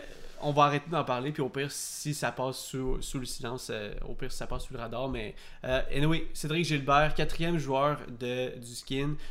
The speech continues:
Vous avez vu les trois premiers, donc, euh, ça va être vraiment cool.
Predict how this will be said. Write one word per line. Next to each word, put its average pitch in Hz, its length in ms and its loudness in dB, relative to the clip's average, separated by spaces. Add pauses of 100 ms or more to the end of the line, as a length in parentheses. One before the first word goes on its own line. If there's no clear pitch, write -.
(140)
Vous 127 60 -4
avez 127 160 0
vu 127 120 -4
les 151 140 0
trois 151 240 0
premiers, 127 520 -2 (300)
donc, 120 280 -2
euh, 120 100 0
ça 120 160 -4
va 120 80 -2
être 123 60 -4
vraiment 151 320 0
cool. 160 380 -2